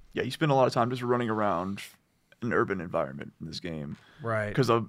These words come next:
Speaker 1: a big part, I don't know if you remember, but this, there are two, like, main,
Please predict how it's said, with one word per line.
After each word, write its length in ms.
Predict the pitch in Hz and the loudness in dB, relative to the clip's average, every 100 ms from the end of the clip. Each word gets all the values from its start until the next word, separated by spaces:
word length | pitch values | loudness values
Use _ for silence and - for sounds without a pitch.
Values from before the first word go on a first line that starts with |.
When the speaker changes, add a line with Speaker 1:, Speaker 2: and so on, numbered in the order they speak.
| - | -4
Speaker 1:
a 60 | - | 0
big 180 | 151 147 | 2 6
part, 200 | 151 123 | 8 8
I 60 | |
don't 100 | 107 | 6
know 40 | 127 | 4
if 100 | 123 | 2
you 60 | 123 | 2
remember, 300 | 117 104 104 | 2 2 0
but 200 | 113 87 71 _ _ _ | 0 -2 -6 _ _ _
this, 260 | - 127 - - | -2 -2 -2 -10
there 300 | - 113 117 | -8 0 0
are 60 | |
two, 280 | 101 151 143 | 2 4 4
like, 360 | 127 110 104 - | 4 2 0 -4
main, 680 | 127 123 120 120 117 123 | 0 2 2 0 -2 -6